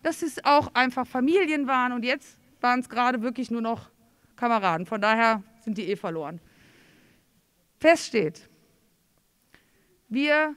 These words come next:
können und werden uns nicht, wir werden uns das nicht angucken, wie Menschen unsolidarisch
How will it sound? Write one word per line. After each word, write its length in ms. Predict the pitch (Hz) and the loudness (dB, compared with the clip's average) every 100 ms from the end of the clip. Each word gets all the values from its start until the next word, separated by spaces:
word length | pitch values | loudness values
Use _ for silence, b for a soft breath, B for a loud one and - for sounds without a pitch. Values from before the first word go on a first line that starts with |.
| _ - | _ -4
können 340 | 262 269 277 | -2 -2 -4
und 200 | 247 196 | -8 -4
werden 300 | 208 247 247 | 0 0 0
uns 260 | 220 220 233 | -4 -4 -2
nicht, 500 | 285 370 - - - _ _ _ _ - | 0 -2 -6 -20 -20 _ _ _ _ -10
wir 120 | 208 | -2
werden 160 | 254 | -2
uns 100 | 247 | -2
das 100 | 233 | -8
nicht 460 | 240 311 311 _ - _ _ | -6 -6 -6 _ -20 _ _
angucken, 720 | - 285 302 277 254 247 254 269 | -4 -4 -2 -4 -2 -2 -2 -4
wie 120 | 220 | -4
Menschen 680 | 220 247 277 - 285 285 294 _ _ b b b b b b _ _ _ _ _ _ _ | -2 -2 -4 -4 -2 -2 -4 _ _ b b b b b b _ _ _ _ _ _ _
unsolidarisch 1160 | - 302 285 294 277 240 233 226 226 226 - - | -4 -2 0 0 2 4 4 2 -2 -2 -10 -18